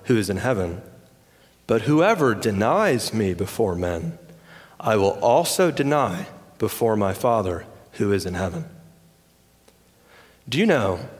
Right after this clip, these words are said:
that you cannot hide the light under a bushel forever and claim that you know the light?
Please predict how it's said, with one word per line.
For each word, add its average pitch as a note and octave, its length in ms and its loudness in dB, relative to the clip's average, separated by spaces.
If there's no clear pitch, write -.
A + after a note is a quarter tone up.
that A#2+ 180 4
you D#3 160 -2
cannot C#3+ 640 0
hide E3+ 480 2
the G3 80 2
light C#3+ 460 2
under B2 260 2
a A2+ 60 2
bushel G#2 520 -2
forever G#2+ 600 -2
and A2 160 -4
claim B2+ 300 -2
that A2+ 120 0
you A#2+ 100 -4
know G#2 160 -2
the F#2+ 100 -6
light? F2 380 -6